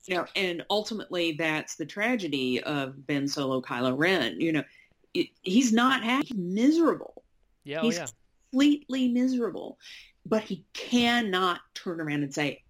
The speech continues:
Speaker 1: "I made a mistake. I did the wrong thing." He
Speaker 2: Yep.
Speaker 1: can't do that. And so he's trapped there.
Speaker 2: For
Speaker 1: And,
Speaker 2: sure.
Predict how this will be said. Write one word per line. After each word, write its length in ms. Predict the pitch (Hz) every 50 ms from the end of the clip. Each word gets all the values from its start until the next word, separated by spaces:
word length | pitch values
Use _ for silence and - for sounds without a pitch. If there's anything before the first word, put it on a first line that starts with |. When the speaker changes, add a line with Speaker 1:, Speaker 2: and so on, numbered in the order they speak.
| _ -
Speaker 1:
"I 80 | 160 156
made 240 | 156 160 156 147
a 20 | 160
mistake. 500 | 165 151 - - - 143 139 131 - - -
I 60 | 143
did 200 | 143 - 170 147
the 80 | 156 151
wrong 280 | 147 143 131 131 127
thing." 340 | - - 110 - - - - _ _ _ _ _ -
He 100 | - 123
Speaker 2:
Yep. 120 | 120 120 - -
Speaker 1:
can't 160 | 214 190 185 - - - 170
do 140 | 156 185 175
that. 160 | 165 139 - - - - - -
And 120 | - 170 151
so 220 | - - 151 143
he's 240 | - 139 135 - -
trapped 520 | - - - 165 131 104 - - - _ -
there. 340 | - - - - - - _ _ _ - - - - _
Speaker 2:
For 100 | - 202
Speaker 1:
And, 320 | 196 190 185 180 170 170
Speaker 2:
sure. 20 | 165